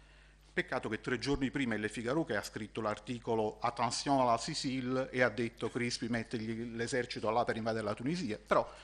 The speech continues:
invoca questa tregua, diciamo, nella guerre de plume, ma la guerre de plume è interessante intanto perché testimonia la Francia in quel momento è isolata.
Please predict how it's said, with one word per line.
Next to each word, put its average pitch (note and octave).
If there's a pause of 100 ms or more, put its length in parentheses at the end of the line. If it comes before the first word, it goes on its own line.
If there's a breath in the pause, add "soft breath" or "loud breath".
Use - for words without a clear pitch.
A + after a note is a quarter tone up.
(300 loud breath)
invoca D#3
questa C3+
tregua, A2
diciamo, A2
nella A2+
guerre C#3
de A3
plume, E3+ (1600 loud breath)
ma C3
la C3
guerre D#3
de B2+
plume D#3+
è A#2+
interessante C3+
intanto G#3+
perché -
testimonia C#3+
la A#2+
Francia E3
in A#2+
quel A2
momento A2
è G#2
isolata. G2